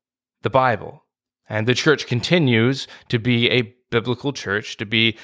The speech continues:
God's church, when it is ordered according to the principles of Scripture. If we want to be a part of the same church that existed in the first century,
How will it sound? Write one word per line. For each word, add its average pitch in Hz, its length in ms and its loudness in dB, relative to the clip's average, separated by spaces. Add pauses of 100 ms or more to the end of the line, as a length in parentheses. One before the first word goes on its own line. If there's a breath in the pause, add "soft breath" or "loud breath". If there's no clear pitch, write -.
(200 loud breath)
God's 143 520 2
church, - 680 -6 (340 loud breath)
when 131 260 2
it 123 160 4
is 113 280 4
ordered 139 420 4
according 135 540 0
to 113 320 0
the 127 80 -6
principles 95 880 -4
of 90 560 -6 (140)
Scripture. - 640 -6 (1400)
If 120 140 0
we 120 60 2
want 135 200 4
to 147 80 2
be 135 80 6
a 120 80 4
part 127 260 4
of 123 60 -2
the 113 80 -4
same 127 320 2
church 117 340 0
that 113 140 2
existed 113 480 -2
in 113 140 -2
the 104 80 -10
first 135 300 -4
century, 104 540 0